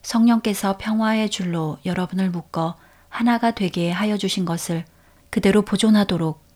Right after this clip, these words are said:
노력하십시오. 그리스도의 몸도 하나이며 성령도 하나입니다.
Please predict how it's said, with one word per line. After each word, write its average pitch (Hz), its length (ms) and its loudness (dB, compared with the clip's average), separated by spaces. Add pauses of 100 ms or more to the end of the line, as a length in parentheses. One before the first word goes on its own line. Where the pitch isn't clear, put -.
(120)
노력하십시오. 190 960 -2 (960)
그리스도의 233 480 4
몸도 190 320 4
하나이며 185 760 2 (140)
성령도 214 540 2
하나입니다. 208 840 0